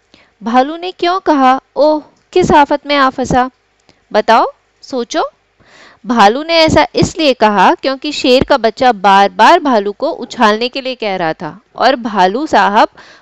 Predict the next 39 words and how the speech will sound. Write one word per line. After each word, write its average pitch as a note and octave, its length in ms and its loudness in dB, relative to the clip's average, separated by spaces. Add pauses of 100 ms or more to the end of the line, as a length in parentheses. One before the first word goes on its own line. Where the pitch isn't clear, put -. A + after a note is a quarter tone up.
(120)
उससे D4 440 -2
बहुत G#3+ 460 0
ज़्यादा A#3 280 4
परेशान D4 640 0
हो B3+ 120 -6
गए G#3+ 160 -2
थे C4 120 -2
और C#4+ 140 0 (100)
थक D4 160 2
गए B3+ 300 2
थे, G#3 180 -4 (560)
इसलिए D4 280 -2
उन्होंने C4+ 340 -4
कहा, B3 320 2
"ओह, B3+ 340 0
मैं C4 200 -2
किस C#4 260 -6
आफत G#3+ 420 0
में B3 80 -2
आ F#3 120 0
फंसा।" E3 360 -10 (1040)
तो A3+ 120 -4
समझे B3 380 0
सारे E4+ 280 4
प्रश्न? D#4+ 440 0 (480)
अब A#3+ 180 2
हम C4+ 140 0
चलते G#3 340 0
हैं B3 280 -2 (320)
Next D4+ 320 0
question G#3 420 -2
की E3 140 -16
ओर। D#3 160 -14 (520)
पहले B3 360 2
क्या B3 220 2
हुआ, A#3 360 2 (120)
फिर C#4 260 -4
क्या A#3+ 220 2
हुआ? F3+ 340 -4